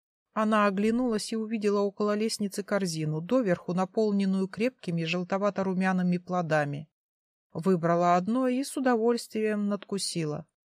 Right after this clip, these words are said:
Сладкий сок потёк по подбородку. Вдохнула полной груди чистый, свежий воздух и улыбнулась впервые за столько дней.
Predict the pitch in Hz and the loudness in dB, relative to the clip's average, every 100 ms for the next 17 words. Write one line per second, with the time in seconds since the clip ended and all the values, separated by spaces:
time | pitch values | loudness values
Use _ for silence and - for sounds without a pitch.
0 | _ - - 247 - 226 - 269 269 - | _ -8 0 0 0 -8 -2 -2 -2 -2
1 | 185 - 226 - - 190 196 180 190 165 | -4 -2 -6 -6 -8 -4 -4 0 0 0
2 | 156 - 151 - _ _ _ _ _ _ | -6 -12 -14 -14 _ _ _ _ _ _
3 | _ - 190 196 - 233 220 202 190 196 | _ -6 -2 -2 -2 -4 -2 -2 -2 -2
4 | 185 185 175 185 180 160 170 - - 254 | 0 0 -2 -2 -4 -6 -10 -8 -4 -4
5 | - 196 180 185 202 196 190 180 185 185 | -4 -8 -8 -4 -4 -2 -2 -2 -4 -4
6 | 190 247 269 233 214 202 226 214 - - | -8 -4 -2 0 0 0 0 -2 -6 -12
7 | - 220 233 254 226 180 185 - 190 185 | -6 -2 0 0 0 -2 -6 -4 -4 -2
8 | 160 165 151 160 | -2 -2 -4 -10